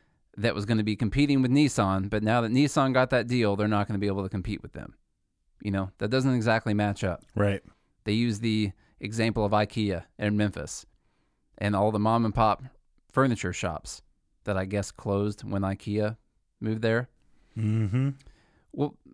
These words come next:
Speaker 1: where are all the mom and pop furniture shops in Nashville? Because we don't have an IKEA. I mean,
Speaker 2: I couldn't tell you.
Speaker 1: this is a really big, this is a really big city. There's a lot of people here.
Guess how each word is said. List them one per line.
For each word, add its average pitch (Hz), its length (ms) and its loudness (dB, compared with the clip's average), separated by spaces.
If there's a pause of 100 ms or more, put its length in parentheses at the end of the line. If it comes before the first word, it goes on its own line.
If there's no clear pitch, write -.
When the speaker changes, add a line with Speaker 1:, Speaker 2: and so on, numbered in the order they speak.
(200)
Speaker 1:
where 135 380 2
are 185 80 4
all 170 100 4
the 156 80 0
mom 143 260 2
and 131 120 0
pop 139 200 2
furniture 143 360 0
shops 127 340 0
in 113 100 2
Nashville? 110 480 0
Because 104 300 -4
we 110 120 -2
don't 156 220 -4
have 95 220 0
an 101 60 -2
IKEA. 92 480 -6 (920)
I 110 40 -2
mean, 107 120 2
Speaker 2:
I 98 100 2
couldn't 101 280 -2
tell 104 200 0
you. 87 140 -2 (120)
Speaker 1:
this 123 200 -6
is 127 100 -4
a 113 60 0
really 127 300 2
big, 117 480 -2 (200)
this 113 160 -6
is 110 120 -4
a 101 60 0
really 113 340 0
big 107 320 -4 (140)
city. 113 440 0 (140)
There's 104 180 -2
a 101 60 -2
lot 110 280 2
of 117 120 -6
people 127 260 -6
here. 98 340 -4